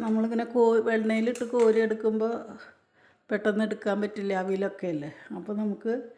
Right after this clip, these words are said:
ഇങ്ങനെ ഒരു പാത്രം ഉണ്ടെങ്കിൽ ഇതിൽ എണ്ണ ഒഴിച്ചിട്ട് ഇതിൽ വെച്ചിട്ട് ഇങ്ങനെ കുറേശ്ശെ വറുത്തെടുത്താൽ മതി. അപ്പോൾ നമുക്ക് സ്റ്റൗ കത്തിച്ച് കൊടുക്കുക. ആദ്യം നമുക്ക് പഞ്ചസാര പൊടിച്ചെടുക്കുക. പഞ്ചസാര മിക്സിയുടെ ജാറിലിട്ട് കൊടുക്കുക.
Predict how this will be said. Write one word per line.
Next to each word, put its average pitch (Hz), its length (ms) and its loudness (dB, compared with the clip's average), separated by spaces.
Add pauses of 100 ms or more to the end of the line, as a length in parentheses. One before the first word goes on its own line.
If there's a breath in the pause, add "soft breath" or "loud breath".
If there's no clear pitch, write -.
(380 loud breath)
ഇങ്ങനെ 214 260 2
ഒരു 226 140 -6
പാത്രം 208 340 -2
ഉണ്ടെങ്കിൽ 202 280 -2
ഇതിൽ 202 140 -2 (180)
എണ്ണ 196 280 0
ഒഴിച്ചിട്ട് 196 440 -4 (540)
ഇതിൽ 202 240 -4
വെച്ചിട്ട് 202 320 -4
ഇങ്ങനെ 202 240 -4
കുറേശ്ശെ 202 460 -4
വറുത്തെടുത്താൽ 185 680 -8
മതി. 180 240 -8 (460 loud breath)
അപ്പോൾ - 200 -8
നമുക്ക് 190 220 -4 (100)
സ്റ്റൗ 220 160 -2 (140)
കത്തിച്ച് 190 400 -4
കൊടുക്കുക. 165 380 -8 (1000 loud breath)
ആദ്യം 214 280 4
നമുക്ക് 233 320 -2
പഞ്ചസാര 185 680 -2
പൊടിച്ചെടുക്കുക. - 680 -8 (1800 loud breath)
പഞ്ചസാര 208 480 0 (140)
മിക്സിയുടെ 185 480 -6
ജാറിലിട്ട് 170 500 -4
കൊടുക്കുക. 156 380 -8